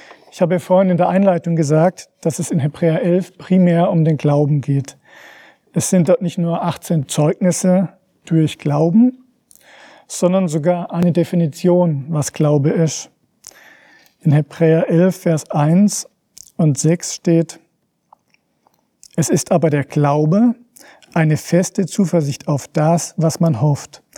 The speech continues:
eine Überzeugung von Tatsachen, die man nicht sieht. Ohne Glauben aber ist es unmöglich, ihm wohl zu gefallen.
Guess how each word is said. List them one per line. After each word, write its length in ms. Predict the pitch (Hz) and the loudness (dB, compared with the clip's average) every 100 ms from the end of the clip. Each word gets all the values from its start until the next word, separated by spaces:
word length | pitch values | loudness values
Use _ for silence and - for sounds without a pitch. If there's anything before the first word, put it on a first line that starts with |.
| _ - - _ _ _ _ | _ -20 -20 _ _ _ _
eine 220 | 160 151 | 0 2
Überzeugung 760 | 220 139 160 - 170 180 196 170 | 2 0 -2 -2 0 0 0 -4
von 200 | 165 151 | -4 -6
Tatsachen, 800 | 165 175 - 170 - 175 165 - | -2 -4 -2 -4 0 0 -2 -2
die 100 | 151 | 0
man 200 | 151 151 | 0 0
nicht 300 | 165 - - _ | 0 -4 -18 _
sieht. 480 | 143 151 143 - - _ _ _ _ _ _ - _ _ _ _ _ _ _ _ _ _ _ | -4 -2 -2 -6 -20 _ _ _ _ _ _ -20 _ _ _ _ _ _ _ _ _ _ _
Ohne 280 | 170 190 196 | 2 2 2
Glauben 380 | 175 165 170 190 | 2 2 2 0
aber 240 | 170 170 | -2 0
ist 160 | 156 - | -2 -4
es 120 | - | -6
unmöglich, 720 | - 180 160 160 175 160 - _ - | 0 4 4 2 0 -2 -6 _ -2
ihm 180 | 160 139 | 2 2
wohl 180 | 143 | 2
zu 160 | 143 151 | 0 -2
gefallen. 560 | 147 - 147 143 135 | -4 -4 -2 0 -2